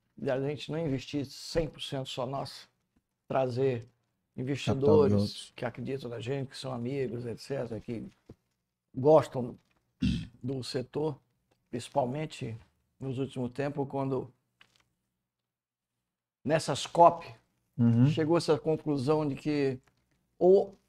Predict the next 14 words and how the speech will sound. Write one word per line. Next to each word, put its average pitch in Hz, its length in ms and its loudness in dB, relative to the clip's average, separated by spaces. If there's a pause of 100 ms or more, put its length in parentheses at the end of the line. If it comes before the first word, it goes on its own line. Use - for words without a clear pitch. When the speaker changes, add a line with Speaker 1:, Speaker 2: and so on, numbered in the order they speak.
Speaker 1:
nós 160 300 0
trocamos 147 640 0
a 127 80 -4
forma 143 480 -4
de 127 160 -6
geração 127 420 -2
de 135 100 -4
energia 127 680 -4 (460)
com 131 340 -6 (400)
combustível 127 560 -6
fóssil, 113 460 -8 (680)
ou - 380 4 (220)
a - 100 0
raça, 160 500 0